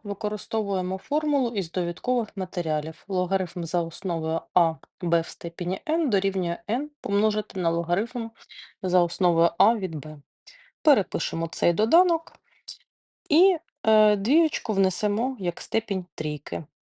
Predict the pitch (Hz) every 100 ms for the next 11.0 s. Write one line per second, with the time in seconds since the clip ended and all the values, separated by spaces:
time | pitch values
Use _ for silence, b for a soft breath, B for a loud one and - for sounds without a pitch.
0 | _ _ _ _ _ - 202 - 202 190
1 | 175 165 165 170 165 175 170 - 160 165
2 | 165 170 - 190 196 233 - 320 370 -
3 | - _ _ _ - 208 285 - - 208
4 | 190 - 151 - 196 _ _ b b b
5 | _ _ _ _ - 233 208 - - 170
6 | 170 160 - - - _ _ - 175 160
7 | 160 - - 160 165 156 160 165 165 160
8 | 156 156 165 - - 156 - 165 - 165
9 | 160 160 160 165 170 170 - 170 - -
10 | 165 175 175 185 208 240 370 349 330 -